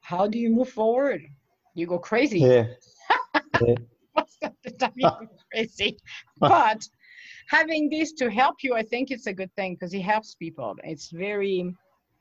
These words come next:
Speaker 1: it's
Speaker 2: Well,
Speaker 1: comprehensive.
Speaker 2: thank you
Speaker 1: It's
Speaker 2: for that. That's,
Speaker 1: easy.
Speaker 2: yep.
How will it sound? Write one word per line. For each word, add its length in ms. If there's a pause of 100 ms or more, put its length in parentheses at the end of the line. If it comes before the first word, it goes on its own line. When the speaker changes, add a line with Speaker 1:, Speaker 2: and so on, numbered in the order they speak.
(160)
Speaker 1:
it's 160
Speaker 2:
Well, 100
Speaker 1:
comprehensive. 300
Speaker 2:
thank 240
you 80
Speaker 1:
It's 100
Speaker 2:
for 100
that. 240
That's, 200
Speaker 1:
easy. 300
Speaker 2:
yep. 260